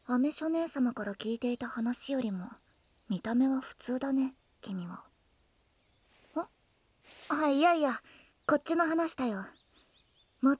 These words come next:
と何か強い印象のある男が来るかと思っていたのでね。でも、意外とそういうものかもしれない。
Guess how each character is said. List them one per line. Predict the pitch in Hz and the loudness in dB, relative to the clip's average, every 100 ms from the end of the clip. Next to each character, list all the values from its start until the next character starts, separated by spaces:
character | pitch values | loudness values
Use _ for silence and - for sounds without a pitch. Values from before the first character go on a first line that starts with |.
| - | 0
と | 226 | -2
何 | 202 247 254 | 2 4 2
か | 190 180 - | -2 -8 -8
強 | - 233 311 | 0 4 6
い | 311 | 6
印 | 226 | 4
象 | 226 254 254 | 2 2 4
の | 269 | 4
あ | 285 | 4
る | 262 | 2
男 | 208 220 240 | 0 -2 -2
が | 220 | -2
来 | 190 214 | -4 -2
る | 240 | -2
か | 214 | -4
と | 180 | -6
思 | 175 196 | -6 -6
っ | |
て | - 190 | -6 -8
い | 175 | -6
た | 202 | -6
の | 190 | -6
で | 165 | -8
ね。 | 170 226 - _ _ _ _ _ _ _ _ _ - | -12 -14 -20 _ _ _ _ _ _ _ _ _ -10
で | 208 | -6
も、 | 214 - - _ _ _ _ _ _ _ _ - | -4 -6 -18 _ _ _ _ _ _ _ _ 0
意 | 220 | 2
外 | 233 254 | 4 2
と | 247 254 | 0 -4
そ | - 226 | -4 -6
う | 233 | -2
い | 247 | -2
う | 269 | 0
も | 277 | 2
の | 277 302 | 0 0
か | 285 | -2
も | 196 | -2
し | - 175 | -4 -10
れ | |
な | 185 | -12
い。 | 202 | -14